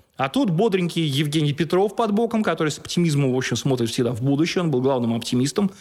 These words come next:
в этой паре. Да, говорит, что не надо писать роман про нападение древних римлян на Одессу советскую, что с-, пользуется своим правом вето, да, делает крен значительный в сторону социалистического реализма, улавливая, как Валентин Катаев, куда ветер дует,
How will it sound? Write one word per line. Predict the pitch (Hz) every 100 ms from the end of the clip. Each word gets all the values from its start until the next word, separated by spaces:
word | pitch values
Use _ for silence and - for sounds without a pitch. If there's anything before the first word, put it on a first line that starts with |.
| - - -
в | 151
этой | 160 175
паре. | 170 151 131 113 - _ _ _
Да, | - 170 151
говорит, | 147 160 175
что | - 165
не | 196
надо | 208 175 165
писать | 165 170 185 175 170
роман | 160 165 175 165 156
про | 160 151 151
нападение | 151 165 156 156 165 160 151 147 143
древних | 139 139 165 156 160
римлян | 165 151 151 143
на | 147
Одессу | 151 151 156 135 143
советскую, | - 143 143 135 - 139 135 - - - -
что | - 127
с-, | 120 117 - 117 123 113 -
пользуется | 185 135 127
своим | 151 135
правом | 131 147 135
вето, | 131 165 165 165 180 - - - _
да, | - 151 156
делает | 139 175 175 139
крен | - 165 170 156
значительный | 120 127 143 165 147 120
в | 113
сторону | - 131 120
социалистического | - 135 131 139 - 120
реализма, | 120 123 131 147
улавливая, | 147 160 135 131
как | 131 120
Валентин | 151 160 147
Катаев, | 139 135 123
куда | - 135
ветер | 120 127 165
дует, | 214 285 277 254